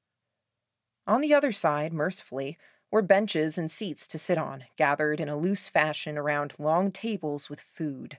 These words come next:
The faint babble of talking I'd heard while in the tent became a low roar.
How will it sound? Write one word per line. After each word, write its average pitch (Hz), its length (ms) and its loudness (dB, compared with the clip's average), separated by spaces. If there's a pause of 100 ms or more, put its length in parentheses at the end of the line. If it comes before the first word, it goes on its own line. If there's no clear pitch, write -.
(500)
The - 60 -2
faint 165 300 0
babble 156 340 6
of 135 120 -4
talking 185 460 2
I'd 147 180 -2
heard 147 300 0
while 147 160 2
in 143 80 -6
the 139 80 -6
tent 220 420 -4 (320)
became 185 360 -2
a 139 60 -2
low 143 360 2
roar. 135 540 -6